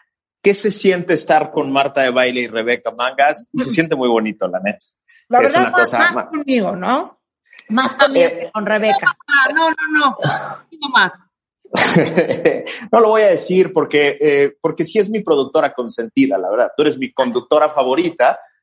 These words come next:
Speaker 1: pero, pero Rebe es mi productora consentida. Entonces,
Speaker 2: Qué bonito.
Speaker 1: no me voy a
Speaker 2: Oye,
Speaker 1: meter en una bronca.
Speaker 2: a ver, ¿qué está de por medio el próximo seis de junio?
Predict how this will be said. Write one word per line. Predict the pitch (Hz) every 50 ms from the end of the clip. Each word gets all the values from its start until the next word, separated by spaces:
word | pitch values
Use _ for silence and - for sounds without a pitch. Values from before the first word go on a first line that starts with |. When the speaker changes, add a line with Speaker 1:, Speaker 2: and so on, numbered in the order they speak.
| _ _ _ _
Speaker 1:
pero, | - 120 117 120 117 113 117
pero | - 123 117 113
Rebe | 123 143 147 143
es | 139 127
mi | 131 123
productora | - 110 110 104 107 104 - 127 117 113 110
consentida. | - 110 101 95 - 104 101 101 - 127 120 - - 90
Entonces, | 85 - - 233 254 254 - 247 233 - 220
Speaker 2:
Qué | 220 220 - 185 - _
bonito. | 175 147 - - _ _ _ _ _ _ _ _ _
Speaker 1:
no | - 151 147 156 156
me | 156
voy | 156 151 143
a |
Speaker 2:
Oye, | 139 -
Speaker 1:
meter | 120 110 - 131 120
en | 120 117 123
una | 117 120 113
bronca. | 104 101 101 101 101 95 - - _ _ -
Speaker 2:
a | 240
ver, | 247 277 285 277 - -
¿qué | - 359
está | 359 349 - 381 381
de | 370 320
por | - - 277 262 247 233
medio | 269 277 254 277
el | 277 233
próximo | - 247 233 - - 226 226 208
seis | 196 - 196 190 160
de | 185
junio? | 147 - - 139 - - _